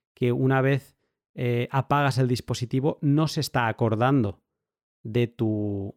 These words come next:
de tu clave privada, la ha borrado. O sea que si no has hecho copia de seguridad y has puesto fondos, mm,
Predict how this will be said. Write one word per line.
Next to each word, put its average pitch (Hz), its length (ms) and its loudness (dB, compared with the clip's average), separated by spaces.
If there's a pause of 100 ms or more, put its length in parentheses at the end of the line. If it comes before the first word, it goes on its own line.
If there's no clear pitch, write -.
(160)
de 113 180 -4
tu - 180 -8
clave 123 280 0
privada, 113 440 0
la 113 240 0
ha 127 40 2
borrado. 113 460 0
O 139 40 2
sea 120 160 -2
que 101 80 -6
si 117 120 0
no 123 80 2
has 123 60 0
hecho 135 200 -4
copia 127 280 0
de 120 100 0
seguridad 113 600 -2 (260)
y 127 200 0
has 117 120 0
puesto 117 280 -2
fondos, 131 600 0 (200)
mm, 104 640 -6